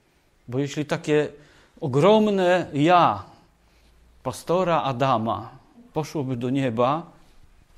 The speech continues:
stanęłoby przed Bogiem, to co by było? No nie, Bóg jest święty, nie ostałbym się tam. Dlatego to nasze ja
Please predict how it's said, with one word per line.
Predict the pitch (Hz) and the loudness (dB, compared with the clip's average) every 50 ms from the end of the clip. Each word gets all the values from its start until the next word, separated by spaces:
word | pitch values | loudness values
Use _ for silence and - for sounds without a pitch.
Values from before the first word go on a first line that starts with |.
| - - - - _ - _ | -20 -20 -20 -20 _ -20 _
stanęłoby | - - - 131 139 151 156 160 156 139 139 | -20 -10 -8 -6 -4 -4 -4 -4 -4 -6 -8
przed | 139 - - 131 113 123 | -8 -8 -10 -10 -10 -8
Bogiem, | 120 135 135 123 117 120 131 135 143 156 151 143 - _ _ _ _ _ _ _ _ _ _ _ _ _ _ _ _ _ _ _ _ _ _ _ | -8 -6 -6 -6 -6 -6 -6 -6 -6 -8 -10 -14 -18 _ _ _ _ _ _ _ _ _ _ _ _ _ _ _ _ _ _ _ _ _ _ _
to | - 127 | -20 -18
co | - - 156 135 | -14 -12 -12 -10
by | 123 117 | -10 -12
było? | 110 110 107 104 98 - - - - _ _ _ _ _ _ _ _ _ _ _ _ _ _ _ _ | -12 -12 -14 -14 -14 -16 -18 -20 -20 _ _ _ _ _ _ _ _ _ _ _ _ _ _ _ _
No | 131 131 131 | -12 -12 -10
nie, | 139 147 143 135 123 107 104 104 110 | -10 -10 -10 -10 -12 -12 -16 -18 -18
Bóg | 113 127 131 - | -18 -20 -16 -16
jest | 135 123 - | -16 -16 -16
święty, | - - - 151 139 127 123 - - 104 104 101 | -18 -12 -10 -8 -8 -8 -10 -12 -14 -14 -14 -12
nie | 117 131 143 123 | -10 -10 -8 -6
ostałbym | 156 175 170 - - 127 117 110 113 110 101 95 | -6 -6 -8 -8 -8 -8 -8 -6 -8 -10 -10 -12
się | - 101 | -14 -16
tam. | 95 - 92 87 85 82 - _ _ _ _ _ _ _ _ _ - | -18 -16 -18 -18 -18 -20 -20 _ _ _ _ _ _ _ _ _ -10
Dlatego | 123 135 - - 170 147 165 165 | -10 -8 -6 -6 -6 -6 -6 -8
to | - 147 135 | -8 -8 -8
nasze | 139 151 151 143 - 147 139 | -8 -8 -8 -10 -8 -6 -4
ja | 139 151 147 151 151 | -2 -2 -2 -4 -4